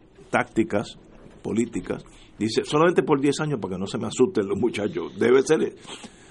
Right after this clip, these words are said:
Pero el problema es que construir esos barcos en Estados Unidos toma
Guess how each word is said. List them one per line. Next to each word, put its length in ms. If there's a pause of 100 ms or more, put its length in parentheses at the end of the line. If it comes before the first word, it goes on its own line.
(100)
Pero 160
el 60
problema 300
es 40
que 140
construir 600
esos 280
barcos 560 (480)
en 220
Estados 420
Unidos 460 (1300)
toma 300